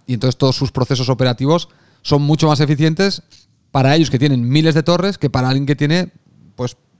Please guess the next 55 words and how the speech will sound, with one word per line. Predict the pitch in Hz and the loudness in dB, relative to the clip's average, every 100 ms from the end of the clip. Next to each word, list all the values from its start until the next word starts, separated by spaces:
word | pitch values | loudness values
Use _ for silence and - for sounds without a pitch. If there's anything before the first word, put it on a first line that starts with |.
| - | -4
menos | 131 131 104 | 0 0 2
torres | 139 147 151 | 0 2 0
o | 120 117 107 101 107 | 0 -2 -6 -8 -8
menos, | 117 117 117 - | -6 -6 -6 -8
menos | 123 120 | -8 -6
capacidad | 117 120 123 117 120 135 _ _ _ _ | -6 -6 -4 -4 -4 -6 _ _ _ _
organizativa | 139 127 120 117 110 127 | 0 0 0 -2 -2 -2
en | 127 | -2
este | 104 | -4
sentido, | 104 101 110 | -4 -4 -4
¿no? | 117 - _ _ - _ | -4 -10 _ _ -20 _
Así | 123 131 | -2 0
que | 147 | 2
creo | 165 | 0
que | |
es | 165 | 0
una | 160 | 0
tendencia | 143 135 151 165 | 0 0 -2 -2
que | 147 | -2
no | 120 127 135 | -4 -2 -2
es | 139 | -2
por | 139 | -2
el, | 127 - | -2 -2
no, | 120 135 | 0 0
no | 117 | 2
la | 143 139 | 2 2
veo | 139 | 2
relacionada | 131 123 123 123 | 0 -4 -2 -4
con | 123 | -4
el | 120 | -2
covid. | 127 139 156 | 0 0 -2
El | 120 | -4
covid | 127 131 | -2 0
lo | |
único | 147 139 | 2 0
que | 127 | 0
puede | 135 | 0
hacer | 123 135 | 0 0
es | |
acelerarla | 135 127 120 123 131 151 165 - _ _ | -2 0 0 0 0 -2 -4 -10 _ _
o | - 123 | -4 -2
frenarla, | 117 120 117 | 0 0 0
en | 117 | -2
este | - | -2
caso | 139 117 | -2 -2
posiblemente | 113 117 117 127 | -4 -4 -4 -4
acelerarla, | 123 120 127 131 165 _ _ _ _ _ _ | -4 -2 -2 -2 -8 _ _ _ _ _ _
por | 123 113 | -4 -2
la | 120 | -2
necesidad | 117 110 120 | -2 -2 -4
que | 120 | -2
tienen | 123 | -2
los | 120 | -2
operadores | 117 110 117 123 131 | -4 -2 -2 -2 0
de, | 131 113 110 | 0 -2 -4